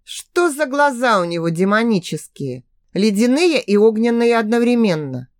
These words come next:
Холодное сердце, горячие мысли. Необычный вкус взорвался на языке, прокатился по небу и ушел вглубь, согревая хмельным теплом. Горько и сладко.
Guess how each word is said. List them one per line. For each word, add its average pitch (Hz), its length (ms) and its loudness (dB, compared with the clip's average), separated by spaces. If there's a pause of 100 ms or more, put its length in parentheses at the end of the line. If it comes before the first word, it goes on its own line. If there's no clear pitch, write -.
(120)
Холодное 190 720 0
сердце, - 600 -6 (220)
горячие 175 600 0
мысли. 147 560 -6 (920)
Необычный 254 640 0
вкус 370 280 0
взорвался 214 640 -2
на 247 200 2
языке, 220 500 0
прокатился 202 720 -2
по 214 200 0
небу 247 320 0
и 180 180 2
ушел 214 380 2
вглубь, 226 460 -2 (160)
согревая 185 580 0
хмельным 190 480 -2
теплом. 160 640 -4 (240)
Горько 214 440 -2
и 214 160 -2
сладко. - 680 -4